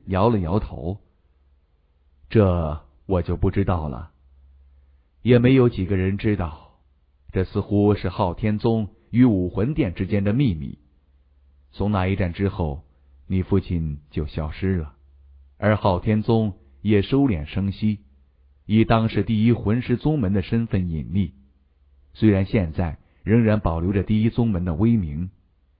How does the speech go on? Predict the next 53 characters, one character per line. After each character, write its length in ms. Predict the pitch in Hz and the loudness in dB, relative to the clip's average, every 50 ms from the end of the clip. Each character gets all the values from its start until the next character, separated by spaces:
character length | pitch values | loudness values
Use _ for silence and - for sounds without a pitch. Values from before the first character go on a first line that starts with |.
| _ _ - - | _ _ -10 -6
但 200 | 95 90 90 87 | -4 -2 -2 -4
一 60 | 82 | -4
些 180 | - 95 90 | -4 -6 -6
新 260 | 85 - 123 127 123 110 | -4 -2 -2 0 0 0
生 220 | - 120 113 107 | 0 -2 -2 -2
魂 260 | - - 85 92 95 | -4 -4 -4 -4 -4
师 340 | 92 - 104 101 95 87 - _ _ _ _ - | -4 -4 -2 -2 -2 -2 -6 _ _ _ _ -2
对 160 | - 117 110 | 0 0 0
昊 260 | 107 - 131 101 90 | 2 0 -2 -2 -2
天 240 | - - 120 127 123 | -2 -2 -2 -2 0
宗 320 | - 135 131 139 135 123 - _ _ _ _ _ _ | 0 0 0 0 -2 -4 -8 _ _ _ _ _ _
却 160 | _ - 104 | _ -6 -4
已 160 | 87 71 69 - | -4 -4 -6 -2
并 220 | - 107 98 78 | 0 0 0 0
不 100 | - 80 | -6 -12
熟 240 | - - 73 85 87 | -10 -8 -6 -6 -4
知。 240 | - 101 101 101 101 - - _ _ _ _ _ _ _ _ _ _ _ _ _ _ _ _ _ _ _ _ _ _ _ _ _ _ - | -2 -2 -2 -2 -4 -10 -20 _ _ _ _ _ _ _ _ _ _ _ _ _ _ _ _ _ _ _ _ _ _ _ _ _ _ -2
当 200 | - 101 107 104 | 2 2 4 4
你 80 | 98 90 | 2 2
父 180 | - 104 101 | 2 0 0
亲 160 | - 98 92 90 | 2 0 -2 0
再 180 | - 104 90 | 0 -2 -2
次 140 | 85 - 85 | -2 -4 -8
出 220 | - - 123 135 | -2 0 2 2
现 220 | 110 - 104 80 71 | 2 0 -2 -4 -4
时， 360 | - - 60 55 50 85 - _ _ _ _ _ _ _ _ | -8 -12 -12 -12 -14 -14 -18 _ _ _ _ _ _ _ _
也 160 | - 117 117 | 2 2 4
就 140 | - 123 110 | 4 4 2
是 120 | - 113 | 2 -2
在 140 | 101 107 101 | -4 -2 -2
六 180 | 101 131 131 113 | 0 0 0 0
年 260 | 98 92 90 104 107 | 0 0 -2 -2 -2
后 280 | - 117 95 80 - - _ _ _ _ - | -2 -2 -2 -2 -4 -8 _ _ _ _ -14
出 180 | - - 101 95 | -10 -6 -6 -4
现 180 | - - 87 | -4 -6 -4
在 100 | - 90 | -4 -4
我 120 | 80 67 65 | -6 -6 -4
面 240 | 85 95 90 80 76 | -4 -4 -4 -4 -8
前。 340 | - - 76 71 73 73 - - _ _ _ _ _ _ _ _ _ _ _ _ _ _ | -10 -10 -10 -8 -10 -12 -14 -16 _ _ _ _ _ _ _ _ _ _ _ _ _ _
昊 240 | _ - 120 113 107 | _ 2 4 4 4
天 160 | - 110 110 | 4 0 -2
宗 160 | 104 110 117 127 | 0 0 0 2
内 160 | 139 123 92 | 2 2 2
部 100 | 147 95 | 0 -2
的 100 | 85 80 | -4 -4
情 220 | - - 80 85 | -6 -8 -8 -6
况 260 | 85 - 92 80 73 - _ _ _ _ - | -4 -4 -4 -4 -6 -10 _ _ _ _ -2
我 120 | 90 92 | -2 -2
并 180 | - 101 90 85 | 0 -2 -4 -2
不 60 | 92 | -4
太 140 | - 80 73 | -6 -6 -8
清 240 | - - 101 101 | -6 -6 -6 -4
楚， 260 | 92 90 78 69 - | -4 -6 -8 -10 -12